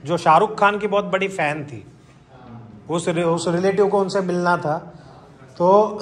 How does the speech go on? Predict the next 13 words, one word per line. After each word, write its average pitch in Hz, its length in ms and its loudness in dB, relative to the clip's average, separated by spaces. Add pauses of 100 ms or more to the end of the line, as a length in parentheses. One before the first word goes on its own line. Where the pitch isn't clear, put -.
(120)
<clears throat> 196 160 2
मिलने 180 380 0
के 208 120 0
लिए 196 560 -2 (720)
मेरे 180 160 2
ख्याल 185 200 4
से 196 180 -2
तीन 208 460 -2
बजे, 123 500 -2 (600)
रात 160 220 4
के 196 100 2
तीन 185 360 0
बजे 175 540 -2